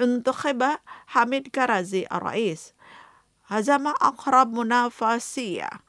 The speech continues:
يونس قانوني بعد أدى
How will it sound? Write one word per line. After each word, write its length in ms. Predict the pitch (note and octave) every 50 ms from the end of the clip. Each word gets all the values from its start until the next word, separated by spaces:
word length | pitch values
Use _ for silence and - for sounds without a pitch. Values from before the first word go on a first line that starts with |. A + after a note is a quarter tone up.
| - - - - - - _ _ _ -
يونس 520 | G3 G3+ A3 A#3+ B3 G#3+ G3+ G#3+ A#3+ - -
قانوني 840 | - - - - A#3 G3+ F#3+ F#3 F3+ F3+ F#3+ A3 G3+ E3+ G3 A3 _ _ - - - - -
بعد 680 | F3 F3 E3+ E3+ F3 F3+ F#3+ F#3 F#3 - G3 F#3 F#3 G#3+ A3 A3 A3+ A#3 A#3 A#3+ B3+ _ _ _ _ - -
أدى 460 | B3 C4+ A#3 G3 G3 F#3+ F#3+ F#3+